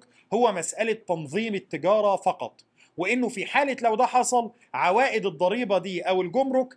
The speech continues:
هيتم تخصيصها بالكامل للمستعمرات نفسها. يعني حاجة قمة اللي هو،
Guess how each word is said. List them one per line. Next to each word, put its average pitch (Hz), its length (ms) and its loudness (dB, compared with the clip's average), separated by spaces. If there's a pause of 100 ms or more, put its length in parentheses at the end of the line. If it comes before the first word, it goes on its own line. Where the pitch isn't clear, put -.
(200)
هيتم 220 460 -2
تخصيصها 190 600 -2
بالكامل 208 580 -4
للمستعمرات 175 800 0
نفسها. 120 440 -10 (640)
يعني 185 360 0
حاجة 277 340 2
قمة 254 460 -2
اللي 208 180 -2
هو، 233 400 2